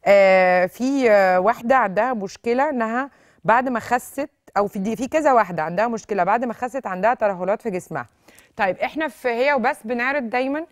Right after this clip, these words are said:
فيديوهات، آه، قصيرة جدًا، مدتها قصيرة جدًا، من أربع لخمس دقايق، ساعات تلات دقايق، لكل منطقة في جسمك تقدري تشتغلي عليها في البيت بعد الخسسان.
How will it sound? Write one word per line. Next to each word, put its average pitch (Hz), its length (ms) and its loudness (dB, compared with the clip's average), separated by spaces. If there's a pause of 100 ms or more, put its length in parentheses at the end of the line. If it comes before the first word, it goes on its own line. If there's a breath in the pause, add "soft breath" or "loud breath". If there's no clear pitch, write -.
(340 soft breath)
فيديوهات، 208 440 -2 (520)
آه، 190 280 -2
قصيرة 254 400 -2
جدًا، 208 340 -2 (120)
مدتها 220 300 -4
قصيرة 214 300 -4
جدًا، 202 320 -6
من 233 160 -6
أربع 220 220 -2
لخمس 214 340 -8
دقايق، 180 280 -2
ساعات 196 320 -6
تلات 214 200 -2
دقايق، 196 520 -4
لكل 247 380 -6
منطقة 226 400 -6
في 180 60 -12
جسمك 240 400 -6
تقدري 202 340 -6
تشتغلي 214 520 -6
عليها 196 380 -8
في 196 140 -10
البيت 254 340 -6 (500 soft breath)
بعد 233 360 2
الخسسان. 156 580 -10